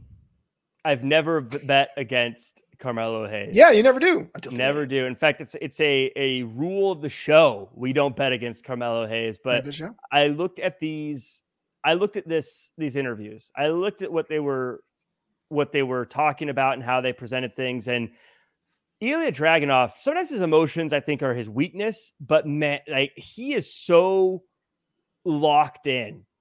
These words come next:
Speaker 1: He is so focused. I want you to think about the way these guys were talking about
Speaker 2: Mm-hmm.
Speaker 1: this match. And Carmelo Hayes, like, "Hey, I, I wanna be him. I wanna be the champion. I wanna be the guy that's on top."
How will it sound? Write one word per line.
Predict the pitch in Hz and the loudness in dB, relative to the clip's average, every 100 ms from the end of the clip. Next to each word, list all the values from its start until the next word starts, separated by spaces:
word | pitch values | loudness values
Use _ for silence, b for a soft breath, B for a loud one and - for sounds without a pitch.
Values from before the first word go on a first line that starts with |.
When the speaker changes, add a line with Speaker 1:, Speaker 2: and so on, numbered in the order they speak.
| _ | _
Speaker 1:
He | 156 233 | -6 -4
is | 294 - | -4 -2
so | 214 196 | 0 0
focused. | - 160 151 143 | 2 2 2 -2
I | 170 | -2
want | 240 370 | -2 -2
you | |
to | 320 185 - - | -4 -6 -8 -6
think | 196 | -6
about | 185 165 | -4 -4
the | 156 | 0
way | 160 | 0
these | 156 131 | 0 0
guys | 156 151 | 0 0
were | 127 | -4
talking | - 139 147 170 175 180 | 0 2 2 -2 -4 -4
about | - 143 147 139 139 147 | -6 0 4 6 4 2
Speaker 2:
Mm-hmm. | 202 _ _ 135 | -6 _ _ -4
Speaker 1:
this | 147 - | -4 0
match. | 143 170 196 165 | 2 4 2 0
And | 143 | -4
Carmelo | 151 165 180 151 | -2 2 4 4
Hayes, | 170 143 | 2 0
like, | 139 | 0
"Hey, | 214 | 4
I, | 170 | 4
I | 143 156 | 4 2
wanna | 156 170 165 | 2 0 -2
be | 170 151 | -2 0
him. | 185 143 98 - | 0 0 -6 -4
I | 135 | -4
wanna | 131 139 | -2 -4
be | 143 | -4
the | 139 | -6
champion. | - 190 202 - 113 | -6 -6 -4 -8 -8
I | |
wanna | 117 139 | -6 -4
be | 139 | -4
the | 131 | -4
guy | 139 | 0
that's | 135 139 | 0 -2
on | 139 | -4
top." | 180 185 - | 0 0 0